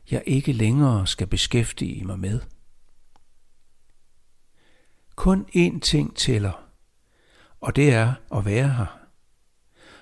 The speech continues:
og at fylde hver eneste øjeblik med det, der giver allermest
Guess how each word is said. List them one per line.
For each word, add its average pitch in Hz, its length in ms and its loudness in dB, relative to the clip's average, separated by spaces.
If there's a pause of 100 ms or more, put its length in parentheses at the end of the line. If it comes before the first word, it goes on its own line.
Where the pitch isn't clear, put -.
og 170 160 4
at 160 80 2
fylde 156 360 2
hver 143 180 0
eneste 139 440 0
øjeblik 110 680 0 (100)
med 101 140 -2
det, 123 260 -2 (880)
der 160 80 2
giver 180 280 0
allermest 101 800 -4